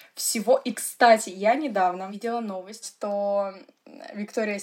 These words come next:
Secret возвращается в плане шоу.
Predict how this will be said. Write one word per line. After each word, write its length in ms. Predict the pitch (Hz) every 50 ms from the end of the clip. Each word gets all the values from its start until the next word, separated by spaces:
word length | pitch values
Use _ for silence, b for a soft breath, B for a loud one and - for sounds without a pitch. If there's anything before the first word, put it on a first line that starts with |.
| - -
Secret 280 | 226 208 - 190 185 _ -
возвращается 1080 | 196 185 202 202 196 - - 220 202 190 185 185 - - - - 220 226 254 262 269
в 100 | - - -
плане 400 | - 202 196 190 185 180 185 180
шоу. 540 | - - - - 214 196 180 175 170 180